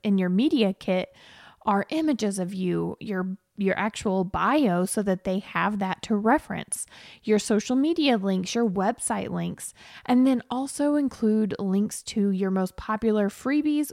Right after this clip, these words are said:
or lead magnet forms. And so what I recommend doing is having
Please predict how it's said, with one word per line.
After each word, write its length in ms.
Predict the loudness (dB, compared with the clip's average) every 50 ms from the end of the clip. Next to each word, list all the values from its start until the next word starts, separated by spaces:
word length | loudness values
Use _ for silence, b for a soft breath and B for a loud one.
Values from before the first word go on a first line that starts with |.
| -2 0
or 160 | 2 2 2
lead 340 | 2 0 -2 -2 -2 0 0
magnet 460 | 0 0 0 -2 -4 -4 -6 -6 -8 _
forms. 560 | -8 -8 -6 -6 -8 -10 -14 -14 -12 -14 -14 B B B B B B B B B B
And 220 | B 0 0 2 2
so 340 | 2 2 4 2 2 0 -4 _ _ _
what 240 | 0 2 4 6
I 200 | 6 6 6 4
recommend 500 | 4 4 4 4 4 2 2 4 4 4
doing 320 | 4 4 6 4 4 2 0 -4
is 140 | -6 -6
having 340 | -6 -6 -6 -4 -4 -4 -6